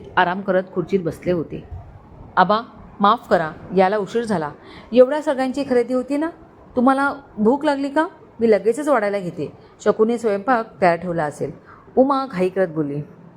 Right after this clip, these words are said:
"अगं, लग्नाच्या खरेदीला गेला होता, वेळ तर लागणारच ना, आणि माझी काळजी नको.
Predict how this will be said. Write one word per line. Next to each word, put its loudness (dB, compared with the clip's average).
"अगं, 0
लग्नाच्या -2
खरेदीला 2
गेला -2
होता, -4
वेळ 6
तर 4
लागणारच -2
ना, 0
आणि 2
माझी -2
काळजी 2
नको. 2